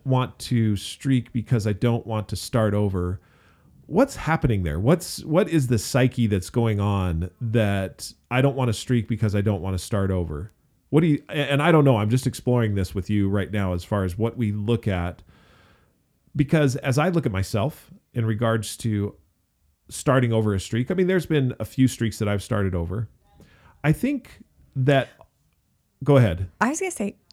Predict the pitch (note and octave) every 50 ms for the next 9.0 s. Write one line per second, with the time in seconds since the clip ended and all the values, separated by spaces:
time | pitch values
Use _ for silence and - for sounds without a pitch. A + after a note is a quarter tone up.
0 | _ - A#3 D#4+ G4+ - - - G3+ G#3+ A3+ - - G3+ F#3 F3 F3 F3 - -
1 | E3 E3+ - - _ - - - - F3+ - - F#3+ F#3 E3+ F3 F3 E3+ - F3
2 | F3 E3 - - - - E3 E3 E3 - - - E3 - D#3+ D3 C#3 C#3+ - -
3 | - B2+ C3 B2+ B2 - - - E3 D#3+ D#3 - F3+ F3 - - _ _ _ _
4 | _ _ _ - - G3+ F3+ D#3+ - - E3+ D3+ C3 C3+ C3 C#3+ - C#3 C#3 D3+
5 | D3 - - _ _ _ _ _ _ _ _ _ _ _ _ - A#3 C4 C4 A#3+
6 | A#3+ A#3 C#4 C#4+ C4+ - A#3+ A3+ G#3 G3 - - - _ _ _ _ - - -
7 | - - - - - - G#3 G#3 F#3+ - - _ _ - - - A#3 B3 B3 -
8 | A#3 G#3+ F#3+ - - - - - - - - - F#3+ F3 E3 D#3+ - - D#3+ F3